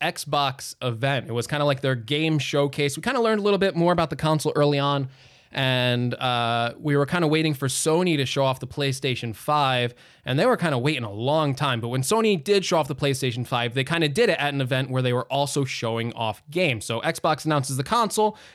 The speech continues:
they give us details, then Sony shows us a game thing, and then at the end of that game showcase, they showed us the P S five. Now, we know a lot about the specs of it, we know a lot about the design,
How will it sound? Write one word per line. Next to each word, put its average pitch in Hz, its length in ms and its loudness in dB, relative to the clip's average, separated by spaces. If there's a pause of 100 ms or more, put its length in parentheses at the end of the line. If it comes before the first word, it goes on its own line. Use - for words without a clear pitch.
they 143 80 0
give 139 140 0
us 120 140 -2
details, 165 680 0 (280)
then 139 180 0
Sony 139 320 2
shows 135 260 0
us 135 280 0
a 139 80 -6
game 202 280 2
thing, 190 280 2
and 151 100 2
then 139 80 2
at 135 140 -2
the 151 100 2
end 143 100 2
of 139 40 0
that 147 220 0
game 220 220 0
showcase, 135 460 0
they 139 140 0
showed 135 200 0
us 131 140 0
the 123 100 -10
P 123 140 -4
S 113 140 -4
five. 123 340 -2 (400)
Now, 139 300 2
we 156 100 0
know 202 140 4
a - 20 4
lot 185 180 4
about 165 160 0
the 139 80 -2
specs 180 380 -2
of 170 100 0
it, 170 140 2
we 143 80 -2
know 139 140 2
a - 20 2
lot 131 120 2
about 123 180 -2
the 123 60 -8
design, 233 540 2